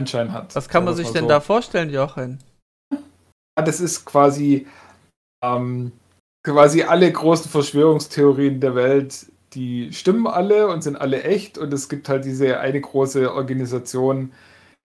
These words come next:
Speaker 1: die dafür sorgt, dass, ähm,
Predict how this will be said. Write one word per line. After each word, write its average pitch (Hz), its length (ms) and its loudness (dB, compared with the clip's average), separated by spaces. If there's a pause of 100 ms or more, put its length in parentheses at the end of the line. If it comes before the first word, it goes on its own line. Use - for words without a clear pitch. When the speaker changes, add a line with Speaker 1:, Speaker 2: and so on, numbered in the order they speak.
(280)
Speaker 1:
die 120 480 -4
dafür 131 240 -4
sorgt, 127 440 2 (120)
dass, - 680 0 (460)
ähm, 107 340 -8